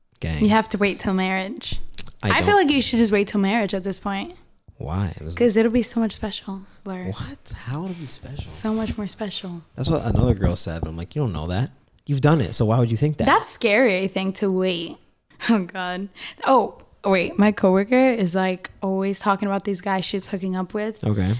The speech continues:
Speaker 2: And how they're like, "Oh, you're so good. You're so good." And I just be like, "Okay."
Speaker 1: Like you?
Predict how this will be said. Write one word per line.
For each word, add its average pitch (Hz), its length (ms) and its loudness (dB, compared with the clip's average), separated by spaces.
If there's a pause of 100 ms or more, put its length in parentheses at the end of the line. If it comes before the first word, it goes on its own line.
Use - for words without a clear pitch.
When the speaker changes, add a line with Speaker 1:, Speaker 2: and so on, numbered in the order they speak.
(100)
Speaker 2:
And 208 100 2
how 208 140 4
they're 190 160 2 (100)
like, 185 160 -6 (100)
"Oh, 240 220 0
you're 202 220 -2
so 208 260 -4
good. 196 240 0
You're 180 140 0 (160)
so 185 100 -4
good." 175 420 -6 (600)
And - 20 -6
I 202 140 0
just 208 160 -6
be 220 100 0
like, 180 400 -6 (1040)
"Okay." 190 180 -18 (340)
Speaker 1:
Like 113 260 4
you? 117 380 6